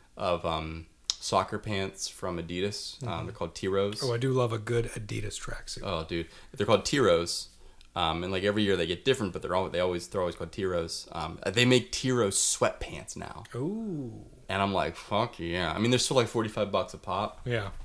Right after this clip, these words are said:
Speaker 1: But, uh,
Speaker 2: It's weird. I
Speaker 1: looking
Speaker 2: have,
Speaker 1: good.
Speaker 2: I have two pairs of Adidas sweatpants. One, it's like,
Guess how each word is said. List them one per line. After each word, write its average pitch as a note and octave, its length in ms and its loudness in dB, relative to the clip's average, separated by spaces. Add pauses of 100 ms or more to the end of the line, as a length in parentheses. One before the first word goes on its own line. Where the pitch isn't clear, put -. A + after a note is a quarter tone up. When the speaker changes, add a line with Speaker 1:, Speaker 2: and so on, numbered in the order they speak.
(760)
Speaker 1:
But, F#2 340 4
uh, E2 380 -2 (1400)
Speaker 2:
It's D#3 260 4
weird. E3+ 220 8
I D#3 180 8
Speaker 1:
looking - 20 8
Speaker 2:
have, - 100 2
Speaker 1:
good. C#3+ 400 4
Speaker 2:
I C#3+ 60 6
have E3+ 160 6
two E3 200 6
pairs C#3 320 4
of C3 80 0
Adidas A#2 420 0
sweatpants. C3 640 -4
One, C#3+ 400 2
it's E3 240 0
like, A#2 380 4